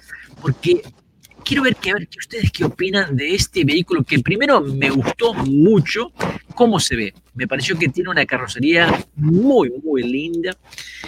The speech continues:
eh, especialmente la versión R, que viene con rines de veinte pulgadas, un motor cuatro cilindros turbo, casi doscientos setenta caballos de fuerza, tracción a las cuatro ruedas, un interior que es muy sobrio,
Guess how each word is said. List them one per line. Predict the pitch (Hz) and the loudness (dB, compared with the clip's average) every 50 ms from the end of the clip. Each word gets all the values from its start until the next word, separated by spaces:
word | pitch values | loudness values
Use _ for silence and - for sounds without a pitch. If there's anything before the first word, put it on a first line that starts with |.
| - - - | -16 -12 -4
eh, | - 127 127 131 135 131 131 | -2 2 4 4 4 4 4
especialmente | 120 - - - - 156 143 147 170 175 165 - 156 123 | 0 -2 -2 0 0 2 2 0 -2 -2 2 2 2 4
la | 120 113 113 | 4 2 2
versión | 110 110 - - - 156 147 131 - - | 0 -2 -4 -4 -4 -4 -4 -4 -8 -4
R, | - 160 175 165 160 165 190 220 - _ _ - - _ _ _ | 2 4 4 6 4 4 2 0 -2 _ _ -20 -20 _ _ _
que | 110 120 | -4 -2
viene | 156 160 143 110 | 0 0 0 -2
con | 117 113 | -4 -6
rines | 101 131 151 156 131 107 | -8 -6 -8 -8 -8 -8
de | 107 104 | -8 -6
veinte | 110 123 135 123 - - 107 101 92 - 120 - | -6 -6 -6 -6 -8 -8 -8 -8 -8 -10 -10 -6
pulgadas, | 113 113 131 175 185 190 180 165 170 180 - - _ - - 170 - - | -4 -2 2 2 4 4 4 2 0 -2 -6 -10 _ -16 -16 -16 -12 -6
un | 185 190 | -2 -2
motor | 175 147 131 - 175 165 151 120 | 0 0 0 0 0 2 2 2
cuatro | - 160 175 170 - 143 | 4 4 4 4 2 -2
cilindros | - - 139 135 143 165 160 147 143 120 - | -4 -2 0 0 0 0 0 -2 -4 -6 -2
turbo, | - 165 170 160 160 147 123 - _ _ | 0 0 2 2 2 0 -2 -4 _ _
casi | - 147 180 - - | 2 4 4 4 4
doscientos | 120 110 - - 165 156 127 - - | 2 -2 -4 -6 -6 -8 -8 -12 -16
setenta | - 101 - 139 139 131 - 110 | -16 -10 -10 -8 -6 -6 -8 -6
caballos | - 117 123 123 117 120 107 | -6 -4 -4 -4 -6 -8 -10
de | - 120 | -14 -10
fuerza, | - - - - - - 175 - - _ - - - - - _ _ | -6 -6 -6 -4 -4 -6 -6 -6 -8 _ -20 -20 -20 -20 -20 _ _
tracción | 127 127 - - - 180 - | -4 -2 -2 -2 -2 -2 -2
a | |
las | 131 113 - | -4 -4 -2
cuatro | - 185 180 - 139 127 | -2 -2 -2 -2 -4 -2
ruedas, | 175 220 247 226 208 208 202 - - 190 190 - - - - - _ _ | -2 0 2 2 2 2 0 -2 -4 -4 -4 -6 -10 -12 -18 -20 _ _
un | 214 247 269 | -6 -2 0
interior | 240 180 143 - 175 190 233 247 214 185 | 2 2 4 4 4 2 2 2 0 0
que | - 220 | 0 -2
es | 185 - | -2 -2
muy | 175 220 294 359 226 | -2 0 2 2 2
sobrio, | - - - - 208 202 208 208 185 202 233 233 254 330 | 2 0 0 2 2 4 4 4 2 0 -2 -4 -6 -8